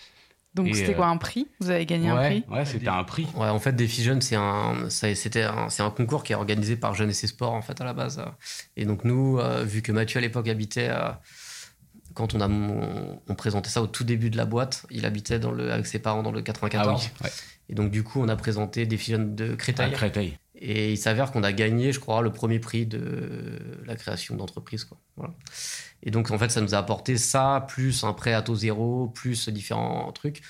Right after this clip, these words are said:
Speaker 3: Ça nous a apporté le capital de départ pour au moins lancer, euh, et à l'époque, on avait lancé mille, euh, mille six cents ou mille huit cents
Speaker 2: Ouais.
Speaker 3: t-shirts.
Speaker 2: Et
Speaker 1: D'accord.
Speaker 2: puis, on avait eu, euh, ça nous avait permis aussi de se payer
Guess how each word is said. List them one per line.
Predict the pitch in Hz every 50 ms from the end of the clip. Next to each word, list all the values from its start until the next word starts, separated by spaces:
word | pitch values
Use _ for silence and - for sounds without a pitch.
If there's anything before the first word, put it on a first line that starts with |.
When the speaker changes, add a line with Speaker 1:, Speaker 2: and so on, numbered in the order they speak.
| - - -
Speaker 3:
Ça | - 113
nous | 107 98
a | 104 101
apporté | 101 95 107 101 104 - 123 123 120 113
le | 117 120 120 120 120 117
capital | 113 - 107 104 - - 110 95
de | 101 101
départ | 95 107 101 117 120 104 - - - - - - - -
pour | - - 113 107
au | 117 123
moins | 123 131 131 135 135 135
lancer, | 117 113 107 - - - 123 127 131 131 120
euh, | 120 - - - - - - - _ _ -
et | -
à | 107
l'époque, | 98 101 92 127 117 117
on | 110
avait | 104 98 101
lancé | 101 101 98 - - 123
mille, | 117 113 113 120 123 117 117 117
euh, | 123 123 120 127 127 127 127 117 - - - - - - _ _ -
mille | - 113 117 120 117
six | 113 - - 113
cents | - - 123 120
ou |
mille | 117 113 113 113
huit | 113 113
cents | - -
Speaker 2:
Ouais. | 113 110
Speaker 3:
t-shirts. | 110 - - 113 - - - - _ _ _ _ _ _ - - 156 - _ _ _ _ - -
Speaker 2:
Et | 208
Speaker 1:
D'accord. | 196 180 - - 160
Speaker 2:
puis, | 123
on | 120 117
avait | 107 101 90 95 107
eu, | 110 113 110
euh, | 101 95 95 92 90 87 85 - -
ça | - - 101 92
nous | 95 90 92
avait | 90 85
permis | 82 98 90 92 92 87
aussi | 82 82 - 127 120
de | -
se | - 101
payer | 85 - - 90 87 95 110 127 131